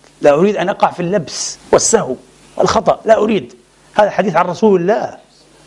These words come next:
مقام خطير جدًا وحساس. ثم قال: "وقف بنا رسول الله صلى الله عليه وسلم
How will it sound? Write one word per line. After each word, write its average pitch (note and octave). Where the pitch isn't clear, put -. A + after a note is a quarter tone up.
مقام G#3+
خطير G#3
جدًا B3
وحساس. C#4
ثم G#3+
قال: F3+
"وقف F#3
بنا F3
رسول E3+
الله E3
صلى F3
الله E3
عليه D#3+
وسلم F3